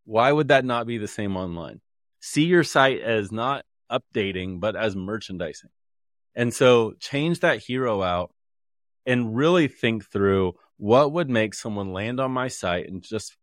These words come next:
feel understood, like someone made a store for people like them. So change that out and don't get complicated with it.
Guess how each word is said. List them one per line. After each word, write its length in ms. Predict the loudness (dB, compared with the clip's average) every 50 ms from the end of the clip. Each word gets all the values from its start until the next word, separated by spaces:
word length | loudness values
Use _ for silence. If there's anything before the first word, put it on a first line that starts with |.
| _ _ -10
feel 520 | -6 -2 2 4 4 4 4 2 0 -2 _ _ _ _ _ _ _ _ _ _ _ _ _ _ _ _ 2
understood, 680 | 4 4 4 4 2 0 0 -2 0 0 0 0 -2
like 160 | -4 -6 -6 _ _ _
someone 380 | -6 0 2 4 4 4 4 4
made 160 | 4 2 2
a 60 | 0
store 280 | -2 -4 -2 -2 -2 -2
for 160 | -2 -8 -14
people 460 | -14 -10 -10 -10 -8 -6 -8 -6 -4
like 220 | -4 -4 -6 -6 -10 _ -14
them. 180 | -14 -14 -14 _ _ _ _ _ _ _ _ _ _ _ _ _ _ _ _
So 180 | -6 -6 -4
change 400 | -4 -4 -4 -2 0 0 0 0
that 180 | 0 -2 -2 -2
out 80 | -4 _ _
and 240 | -10 -8 -6 -6 -2
don't 320 | -2 -2 0 -2 -2 -4 _ _ _ _ _ _ _ _ -2
get 280 | 0 0 0 0 -4
complicated 720 | -6 -4 -2 -2 -2 -4 -8 -8 -4 -4 -4 -4 -4 -8 -10 _ _ _ _ _
with 220 | -8 -8 -6 -6
it. 140 | -8 -12 -12